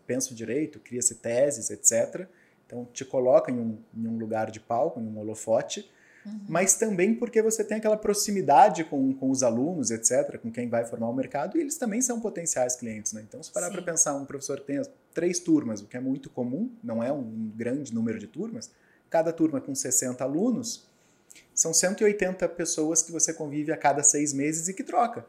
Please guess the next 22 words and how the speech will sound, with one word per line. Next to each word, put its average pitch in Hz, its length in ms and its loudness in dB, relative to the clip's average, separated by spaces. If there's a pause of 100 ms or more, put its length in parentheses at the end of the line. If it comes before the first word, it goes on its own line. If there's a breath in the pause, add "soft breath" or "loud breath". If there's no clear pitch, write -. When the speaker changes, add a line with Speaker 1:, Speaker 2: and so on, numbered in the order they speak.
(100)
Speaker 1:
Então, 120 240 -8
você 160 280 -2
tá 175 180 2
se 180 140 0
apresentando, 151 600 0
apresentando 123 500 -4
o - 20 -12
seu 165 220 0
conhecimento 151 600 0
e - 20 -10
a - 20 -10
sua 131 240 -4
expertise - 640 -4
pra - 140 -8
quase 165 300 2
duzentas 151 320 -8
pessoas, 165 480 -4
quase 165 320 4
quatrocentas 165 380 -8
pessoas 160 300 -6
por 185 140 -8
ano. 151 220 -8